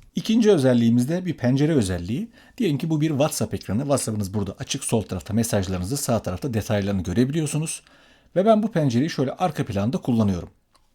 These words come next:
Tabii ben bir kullanım senaryosu söyleyeceğim. Bu ekran burada açık, bazı mesajlar görünüyor. Ve o esnada bir arkadaşınız geldi. Bu mesajları burada görmesini istemiyorsunuz. Tabii ki bir seçenek olarak bunları kapatabilir veya aşağı indirebilirsiniz.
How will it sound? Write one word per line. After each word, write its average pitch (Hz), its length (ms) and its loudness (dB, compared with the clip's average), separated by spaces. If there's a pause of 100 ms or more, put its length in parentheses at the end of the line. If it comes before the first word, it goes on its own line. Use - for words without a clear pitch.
(540)
Tabii 175 200 2
ben 165 180 6
bir 151 40 -6
kullanım 151 380 2
senaryosu 110 460 0
söyleyeceğim. 104 480 0 (140)
Bu 156 80 2
ekran 139 300 2
burada 131 180 4
açık, 113 300 -2
bazı 110 240 4
mesajlar 110 420 2
görünüyor. 98 480 0 (360)
Ve 175 180 4
o 185 140 2
esnada 139 340 0
bir 120 60 2
arkadaşınız 101 500 2
geldi. 95 400 -2
Bu 175 100 0
mesajları 117 460 2
burada 101 140 -6
görmesini 127 420 0
istemiyorsunuz. 101 640 0 (320)
Tabii 240 200 -2
ki 175 80 -2
bir 175 40 0
seçenek 147 400 -2
olarak 127 280 -2
bunları 113 280 2
kapatabilir 110 540 -4
veya 98 160 -2
aşağı 120 340 -2
indirebilirsiniz. 104 680 -2